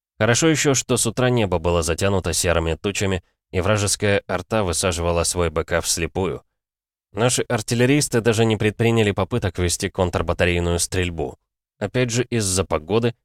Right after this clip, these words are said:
авиация тоже не поднималась в небо. Украинские снаряды и мины ложились ближе к застройке, на серой зоне не разорвалось ни единого боезаряда. Наша пятёрка отсиделась в норах обрушенных блиндажей,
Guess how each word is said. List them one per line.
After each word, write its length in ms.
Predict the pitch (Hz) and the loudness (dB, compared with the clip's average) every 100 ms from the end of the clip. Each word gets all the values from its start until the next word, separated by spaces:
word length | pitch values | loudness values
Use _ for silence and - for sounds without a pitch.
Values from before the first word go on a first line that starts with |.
| _ | _
авиация 520 | 101 98 127 - 117 | 0 2 0 2 0
тоже 300 | - 113 113 | 2 0 2
не 100 | 120 | 0
поднималась 640 | 113 95 90 80 76 78 85 | -2 -2 0 0 0 -2 -2
в 80 | |
небо. 380 | 82 80 62 55 _ _ _ _ _ _ _ _ | -2 -2 -4 -10 _ _ _ _ _ _ _ _
Украинские 580 | 85 110 139 160 - 139 | -2 2 4 4 2 0
снаряды 520 | - 127 123 143 127 | 2 2 2 2 2
и 80 | 123 | 2
мины 260 | 135 143 123 | 4 4 4
ложились 460 | 117 117 120 104 | 4 2 0 0
ближе 320 | 95 117 107 | 0 0 0
к 60 | 101 | -2
застройке, 680 | 98 104 - 107 90 - 82 | -2 -2 0 0 0 -2 -2
на 120 | 85 | -2
серой 320 | - 87 87 | 0 0 0
зоне 360 | 78 101 95 87 | 0 0 0 0
не 100 | 87 | 0
разорвалось 640 | 80 85 80 87 95 - | 0 0 2 0 0 -2
ни 80 | 87 | -2
единого 400 | 80 87 87 80 | -2 0 0 0
боезаряда. 680 | 82 80 85 87 95 - - _ _ _ _ - | 0 0 0 2 0 -4 -12 _ _ _ _ -2
Наша 260 | 92 90 | 0 0
пятёрка 420 | 87 85 101 - | -2 0 0 2
отсиделась 560 | 85 - 87 92 90 85 | 0 0 -2 0 0 0
в 140 | 82 | -2
норах 280 | 87 95 90 | 0 2 0
обрушенных 580 | 85 90 87 90 90 80 | 0 -2 0 -2 -2 -2
блиндажей, 600 | 85 85 85 80 104 107 | -4 -2 -2 0 -2 -4